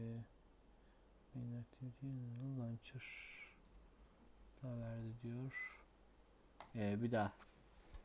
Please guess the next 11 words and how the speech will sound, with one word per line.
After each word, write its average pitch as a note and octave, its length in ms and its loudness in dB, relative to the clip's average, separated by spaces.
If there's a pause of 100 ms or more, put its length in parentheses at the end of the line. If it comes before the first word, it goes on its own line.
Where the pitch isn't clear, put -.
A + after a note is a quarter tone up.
(320)
tekrar A2 460 8
deneyelim. G#2 420 10 (460)
Bir C3+ 40 4
açılsın, A#2+ 640 8 (180)
geliyorum A2 400 4
ben G#2+ 160 2
de. G#2 80 0 (2000)
Evet, C#3+ 440 12
ee, B2+ 480 12 (540)
projem G#2+ 440 10 (120)
yüklendi. B2 680 10